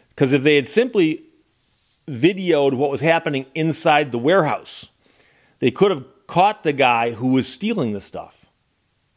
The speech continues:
But then that doesn't say where it's going. And so the good news here is they actually got people at both ends of the transaction. So that's cool. That's cool. The other thing is, it does say here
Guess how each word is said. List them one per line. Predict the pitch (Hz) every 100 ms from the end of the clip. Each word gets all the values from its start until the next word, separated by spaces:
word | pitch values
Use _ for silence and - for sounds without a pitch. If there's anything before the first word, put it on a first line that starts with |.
| _ _ _ _ _ _ -
But | 135
then | 143 147
that | 151
doesn't | 175 160 147
say | 156
where | 139 131
it's | 110
going. | 117 208 185 85
And | - 107
so |
the | 123
good | 110 180 214
news | 185 143
here | 202 214
is | 127
they | 139
actually | 143 - 143
got | 139
people | 143 139
at | 117
both | 131 135 -
ends | 123 113
of |
the | 110
transaction. | 120 113 101 147 147 101 -
So | -
that's | 160 -
cool. | - 175 - -
That's | 120 -
cool. | - 156 - _ - - - _
The | - -
other | 170 247
thing | 240 196 165
is, | 147 135
it | 131 110
does | 156 185 -
say | 175 143
here | 120 170 131 110